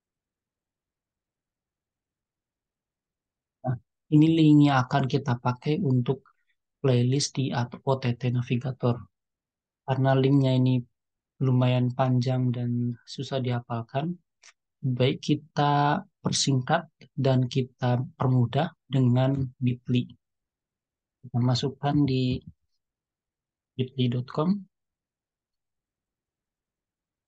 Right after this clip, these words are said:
Kalau kita sudah punya akun sebelumnya,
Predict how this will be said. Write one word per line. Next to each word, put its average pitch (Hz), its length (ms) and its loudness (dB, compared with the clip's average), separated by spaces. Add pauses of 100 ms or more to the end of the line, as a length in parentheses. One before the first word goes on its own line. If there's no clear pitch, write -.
(1400)
Kalau 127 240 0
kita 127 240 -4
sudah 127 240 -2
punya 123 320 2
akun 151 240 -4
sebelumnya, 127 560 2